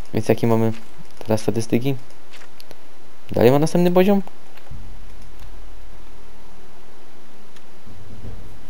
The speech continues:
<laughs> Dobre sobie. Siła oczywiście, osobowość może i... i...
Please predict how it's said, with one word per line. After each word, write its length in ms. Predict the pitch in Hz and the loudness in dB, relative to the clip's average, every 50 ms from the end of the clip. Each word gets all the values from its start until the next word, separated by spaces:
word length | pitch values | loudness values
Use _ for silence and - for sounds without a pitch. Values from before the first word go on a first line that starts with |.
| - - - - - - | -2 -2 -2 -2 4 8
<laughs> 80 | 220 196 - - - - - - - - - - - - - - - - - - - - - | 8 8 8 6 2 0 0 0 -2 -2 -2 -2 -2 -2 -2 -2 -2 -2 -2 -2 -2 -2 0
Dobre 360 | 110 107 117 113 110 110 110 | 4 6 6 8 8 8 6
sobie. 340 | - - 120 107 90 92 90 - - - - - - - - - - - - - - - - - - - - - - - - - - - - - - - - - - - | 8 8 6 6 6 6 2 2 0 -2 -2 -2 -2 -2 -2 -2 -2 -2 -2 -2 -2 -2 -2 -2 -2 -2 -2 -2 -2 -2 -2 -2 -2 -2 -2 -2 -2 -2 -2 -2 -2 -2
Siła 340 | - - - 104 107 98 92 | -2 0 2 4 4 4 4
oczywiście, 580 | 92 - - 92 98 107 104 - - - 101 90 | 4 2 2 2 2 2 2 2 2 2 4 4
osobowość 640 | - - - 98 87 95 95 95 87 92 92 - - | 4 2 2 2 4 6 6 6 6 4 2 0 0
może 340 | 95 92 90 - 95 87 | 0 0 0 0 0 0
i... 440 | - - - 90 87 87 85 85 85 85 - - - - - - - - - - - - - - - - - - - - - - - - - - - - | 0 0 0 0 0 2 0 0 0 0 -2 -2 -2 -2 -2 -2 -2 -2 -2 -2 -2 -2 -2 -2 -2 -2 -2 -2 -2 -2 -2 -2 -2 -2 -2 -2 -2 0
i... 320 | 92 90 87 87 87 87 | 0 0 0 0 0 0